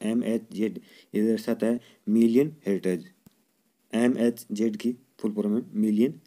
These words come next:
हेरिटेज। अगला क्वेश्चन है बारह नंबर, वृद्धिकर हार्मोन्स इसमें उत्पादित होता है, तो वृद्धिकर हार्मोन्स पीयूष ग्रंथि में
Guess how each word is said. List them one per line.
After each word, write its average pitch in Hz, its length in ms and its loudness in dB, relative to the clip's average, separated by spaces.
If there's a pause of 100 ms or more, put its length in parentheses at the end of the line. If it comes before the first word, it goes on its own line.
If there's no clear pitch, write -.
हेरिटेज। 90 380 -6 (720)
अगला 113 200 2
क्वेश्चन 117 260 -2
है 110 80 2
बारह 101 180 2
नंबर, 101 260 -2 (920)
वृद्धिकर 135 560 2
हार्मोन्स 110 600 2
इसमें 120 280 0
उत्पादित 110 380 0
होता 95 200 -2
है, 92 80 0
तो 92 180 -6
वृद्धिकर 110 560 0 (340)
हार्मोन्स 107 440 -2
पीयूष - 460 0
ग्रंथि 110 260 2
में 135 160 0